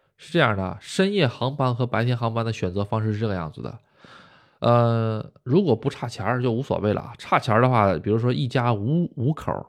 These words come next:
带父母的话，你要算一下子，如果你的深夜航班和你的白天航班，呃，也不能说深夜吧，晚上六点钟的飞机，然后呢，可能十点左右到日本的那个飞机，晚上的飞机，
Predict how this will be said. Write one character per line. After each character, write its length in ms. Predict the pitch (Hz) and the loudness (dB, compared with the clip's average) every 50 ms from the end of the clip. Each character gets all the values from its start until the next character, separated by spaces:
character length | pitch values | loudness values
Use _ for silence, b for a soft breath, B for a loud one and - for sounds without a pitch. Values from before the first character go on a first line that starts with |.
| _ _ | _ _
带 140 | - 123 117 | -4 -2 -2
父 180 | - - 143 | 0 0 0
母 160 | 120 98 - - | 0 0 -4 -8
的 80 | - | -6
话， 200 | 98 98 92 - - _ _ _ _ _ _ _ _ | -6 -6 -6 -8 -10 _ _ _ _ _ _ _ _
你 100 | - 113 | -8 -4
要 120 | 101 104 117 | -2 -2 -2
算 360 | 117 - - - 240 180 - | -2 -2 0 0 0 2 0
一 40 | - | -2
下 200 | - - - - | -6 -8 -10 -10
子， 140 | - - 143 - _ _ _ | -16 -18 -20 -20 _ _ _
如 160 | - 131 170 202 | -4 -4 -4 -2
果 240 | - - 113 113 | -2 0 0 0
你 140 | 120 110 104 | 0 -2 -2
的 60 | 95 | -4
深 280 | 98 - - 185 190 208 | -4 0 2 2 2 4
夜 100 | 202 143 | 2 0
航 260 | 117 - 95 95 92 | 0 0 -4 -6 -4
班 320 | 98 92 90 90 85 - - b b b b b b b b b b | -4 -4 -4 -4 -6 -8 -12 b b b b b b b b b b
和 200 | b - - 127 | b -4 -2 -2
你 120 | 139 127 110 | -2 0 -2
的 80 | 98 | -2
白 180 | 92 - 107 139 | 0 0 2 2
天 140 | 143 165 156 | 2 2 2
航 200 | 123 107 98 95 | 0 -2 -2 -2
班， 320 | 98 92 92 85 73 - - | -2 -4 -4 -6 -8 -12 -12
呃， 100 | - 92 | -10 -8
也 100 | 92 92 | -8 -6
不 100 | 92 - | -2 -2
能 80 | 165 143 | 0 0
说 100 | 143 147 | 0 -2
深 260 | - - 165 156 160 | 0 0 0 0 0
夜 160 | 170 156 117 | 0 0 -2
吧， 220 | - - - - _ _ _ _ _ | -2 -4 -10 -16 _ _ _ _ _
晚 240 | - 95 85 85 90 | -4 -4 -4 -4 -4
上 400 | - 139 139 135 127 117 113 123 | -2 -2 0 0 0 0 2 2
六 120 | 175 165 | 4 4
点 160 | 131 107 95 | 2 2 -2
钟 120 | 90 107 104 | -4 -4 -4
的 80 | 107 | -2
飞 160 | 101 - 113 | 2 2 2
机， 300 | 104 104 104 104 101 b b b b b b b | 2 2 0 -2 -2 b b b b b b b
然 100 | - 107 | -4 -4
后 160 | 107 123 131 120 | -2 0 0 0
呢， 140 | 113 107 | 0 -2
可 160 | 104 - - 98 | -4 -4 -4 -4
能 80 | 107 | -4
十 180 | 107 - - 135 | -4 -2 -2 -2
点 160 | 139 120 117 | 0 0 0
左 120 | 123 120 98 | 0 2 2
右 140 | 101 101 104 | 2 2 2
到 140 | - 120 | 2 4
日 100 | 113 120 | 4 4
本 120 | 110 - - | 2 0 -2
的 100 | - 87 | -4 -4
那 80 | 92 98 | -2 -2
个 60 | 95 | -2
飞 180 | - - 95 90 | 0 0 -2 0
机， 180 | 98 92 90 | -2 -4 -4
晚 240 | 90 98 104 85 90 | 0 0 -2 -2 0
上 100 | 98 113 | -2 -2
的 60 | 117 | 0
飞 160 | 113 - 107 | 0 0 -2
机， 260 | 98 101 98 90 90 | -2 -2 -4 -6 -8